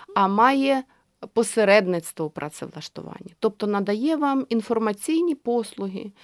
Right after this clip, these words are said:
консультує, а яким чином ви можете скористатися ра-, різними можливостями для того, щоб працевлаштуватися, в тому числі за кордоном.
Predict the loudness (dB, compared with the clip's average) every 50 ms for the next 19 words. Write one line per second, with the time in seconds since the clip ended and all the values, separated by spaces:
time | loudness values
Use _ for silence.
0 | -20 -20 _ -4 0 2 2 2 2 0 -2 -2 -2 -2 -2 0 0 2 2 2
1 | 0 -2 -2 -4 -4 -2 -2 -2 -2 0 2 2 2 2 0 0 0 2 2 2
2 | 2 0 -2 -4 -4 2 4 4 4 4 2 0 0 2 6 8 8 8 8 6
3 | 2 -4 -6 -8 -14 -14 -14 -16 _ -18 -14 -6 -6 -4 -4 -4 -4 0 0 0
4 | 0 0 -2 -4 -6 -4 -4 -4 -6 -6 -8 -14 -20 -20 _ _ _ _ _ _
5 | _ _ -4 2 6 8 8 8 8 6 4 2 4 4 2 4 2 0 0 0
6 | -2 -4 -6 -4 0 2 2 2 2 -2 -4 -4 -6 -6 -6 -6 -6 -6 -8 -4
7 | -2 -2 -2 -2 -2 -6 -10 -10 -6 -6 -6 -6 -6 -10 -10 -8 -8 -10 -8 -8
8 | -4 -4 -4 -4 -4 -6 -10 -10 -12 -16 -8 -6 -6 -6 -6 -8 -12 -12 -10 -10
9 | -10 -10 -10 -14 -14 -16 -16 -14 -14 -14 -12 -14 -16 -16